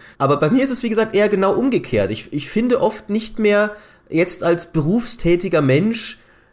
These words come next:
die Energie für anspruchsvolle Hardcore achtzig Stunden Spiele,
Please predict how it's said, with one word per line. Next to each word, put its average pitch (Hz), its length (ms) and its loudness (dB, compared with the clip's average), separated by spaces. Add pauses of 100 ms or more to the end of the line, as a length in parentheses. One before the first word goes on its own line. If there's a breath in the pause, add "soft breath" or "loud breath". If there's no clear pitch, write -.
(120)
die 180 140 -6
Energie 175 560 0
für 180 360 0
anspruchsvolle 233 1080 0 (300 loud breath)
Hardcore 208 680 0
achtzig 220 480 -6
Stunden 254 400 0
Spiele, 135 640 0